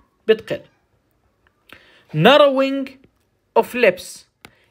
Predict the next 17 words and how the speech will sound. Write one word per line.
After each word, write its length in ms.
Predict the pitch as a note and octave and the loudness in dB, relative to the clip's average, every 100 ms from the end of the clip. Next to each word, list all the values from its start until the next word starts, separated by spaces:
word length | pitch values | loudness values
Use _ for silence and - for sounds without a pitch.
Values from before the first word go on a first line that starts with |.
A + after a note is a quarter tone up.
| _ A3 | _ -14
الشفايف 800 | - G#3 G3 B3 C4+ C#4 - | -10 -8 -4 -2 -2 -4 -6
بصغروا. 460 | G3 F3 D#3 C3+ B2 _ _ _ - | -6 -4 -2 -4 -4 _ _ _ -12
الشفايف 680 | - F3+ F3+ A#3 G#3 G#3 C4+ - _ _ _ _ _ _ | -8 -6 -2 0 0 0 0 -4 _ _ _ _ _ _
بصغروا. 480 | D3+ A3+ - C3+ - - _ _ | 0 0 0 -8 -8 -16 _ _
طلع 240 | - G#3+ F#3 | 0 2 0
هنا 440 | F3+ G3 B3+ - _ _ _ _ _ _ _ _ _ _ _ _ - _ _ _ _ _ _ _ - | 0 -2 -4 -10 _ _ _ _ _ _ _ _ _ _ _ _ -20 _ _ _ _ _ _ _ -6
على 120 | C3 | 0
هاي 120 | D#3+ D#3+ | 2 2
الصورة. 500 | D#3+ E3 F#3 A#3+ _ _ _ _ _ _ _ | 2 2 2 0 _ _ _ _ _ _ _
شوف 160 | - - | -20 -8
كيف 220 | B3 A#3+ | -6 -6
الشفة 360 | - - - | -8 -10 -12
كثير 320 | - - G3 F#3+ | -12 -8 -6 -4
صغيرة 300 | F3 G3+ F3+ | -2 0 0
مقارنة 440 | E3+ F#3+ E3 D#3 | 0 2 2 0
مع 260 | C#3 D3 | -6 -8
هاي. 140 | B2+ | -10